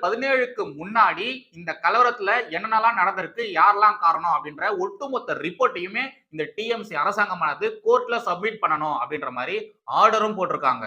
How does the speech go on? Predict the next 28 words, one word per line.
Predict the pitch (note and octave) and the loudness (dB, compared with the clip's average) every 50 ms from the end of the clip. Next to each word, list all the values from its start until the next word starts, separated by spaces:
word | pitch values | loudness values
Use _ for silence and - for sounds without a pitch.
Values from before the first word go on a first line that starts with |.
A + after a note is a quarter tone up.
| G2+ G2+ - | -10 -12 -12
மத்திய | F#3+ G3 G#3+ C#4+ C#4+ C#4 | -14 -8 -2 2 2 2
அரசுடைய | B3+ - A#3+ G#3+ F#3+ F#3 G#3 A#3 A3+ F#3 E3+ | 2 0 -2 -4 -2 -2 -2 -2 -2 -4 -6
பி | G#3+ A#3+ B3+ | -4 -2 -2
எஸ் | B3 A#3 B3 A#3 | -2 -2 -2 -4
எஃப் | - - - F3 | -4 -4 -2 0
படையானது | E3+ E3 F#3 G3 F#3+ E3+ D3+ C3+ B2+ - F#3+ A3+ A#3+ G#3+ F3+ | 0 0 2 2 0 0 0 -2 -6 -4 -4 -4 -4 -4 -6
முர்ஷிதாபாத்ல | F3 F#3 - C4+ C4+ C4 B3+ B3+ A3 G#3 G3 G3 F3+ D#3 D3 C#3+ | -10 -10 -10 -2 4 4 4 6 6 4 2 2 0 -4 -4 -4
மட்டும்தான் | D3+ - F#3+ F#3 F#3 F#3 D#3+ C#3 | -6 -6 -6 -4 -2 -2 -2 -2
இறங்கியிருக்காங்க. | C#3 D#3 E3 E3+ D#3 C3+ C3 B2 A#2+ A#2+ C3 D#3 G3+ A3+ A3+ - - _ - D#3 D#3+ | -4 -4 -4 -6 -6 -4 -4 -4 -4 -4 -2 -2 0 -2 -2 -6 -12 _ -2 0 0
ஆனா | F3+ A3+ B3 A#3+ - | 2 0 -2 -2 0
கல்கத்தா | A3 A#3 B3 A#3+ C#4 C4 C4+ C4+ B3 A3 G3 | -2 0 0 0 -4 -4 -2 -2 -2 0 0
உயர்நீதிமன்றம் | G3 A3+ A#3 A3+ A3 G3+ F#3+ E3+ D#3+ D#3+ F3+ F#3 F3 C#3+ | 0 -2 -2 -4 -6 -8 -8 -8 -8 -6 -6 -6 -6 -8
என்ன | D3 D#3 F3+ E3+ | -10 -8 -10 -10
சொல்லியிருக்காங்கன்னா, | - C#3+ D3 C#3+ C#3+ C#3+ B2 A#2+ A#2 A#2 C3+ F3 A3 B3 C4 F3+ F#3+ | -8 -8 -10 -4 -2 -2 -2 -2 -2 0 2 2 2 2 0 -6 -12
இப்போ | F#3+ - - C#4+ C4+ C4+ | -12 0 4 4 4 6
சொல்லியிருக்காங்க, | B3 A3+ G#3+ G3 F3 D#3+ D3 C#3 C3+ | 4 2 2 2 2 0 0 -2 -4
ஓகேங்களா, | C3 C3 C3+ C#3+ E3 F3 D#3 C#3 D3 | -6 -6 -4 -2 -2 -2 -2 -2 -6
இப்போ | D#3 - _ - B3 G3+ E3+ F3 | -10 -8 _ 0 2 4 4 4
ஆர்டர் | G3 G3 F#3+ - - | 4 4 2 -2 -6
போட்டிருக்காங்க, | D3+ C#3 - F3+ - A#2+ A#2 C3 E3+ F#3+ E3+ B2 | -8 -8 -8 -4 -4 -4 -2 0 0 2 2 0
அதை | B2+ F3+ F3+ F3 - | -2 -4 -6 -6 -6
சொல்றேன். | D#3 C3+ C3 B2+ C3+ F3 A3 A#3+ - - _ _ _ C3+ C#3 | -8 -4 -2 0 0 0 0 -2 -6 -16 _ _ _ -2 0
மத்திய | F3 G#3+ G#3+ C4 C#4 C#4+ C4 | 0 0 0 0 0 2 2
அரசு | A#3 G#3 - B3 B3+ B3 A3 E3 D3+ | 2 0 0 0 2 2 2 2 -2
பி | F3+ A3 B3 B3 | -4 -2 0 0
எஸ் | A3+ A#3+ G#3+ | 0 0 -2
எஃப் | F3 - - G#3 B3 C4 B3+ G#3+ G3 | -6 -4 -4 -2 0 0 -2 -2 -4
முர்ஷிதாபாத்ல | F3+ F#3 F#3 - B3+ B3+ B3+ A#3 - G3 F#3+ F#3 F#3 F3+ | -8 -8 -8 -6 -2 2 2 2 4 2 2 0 0 -4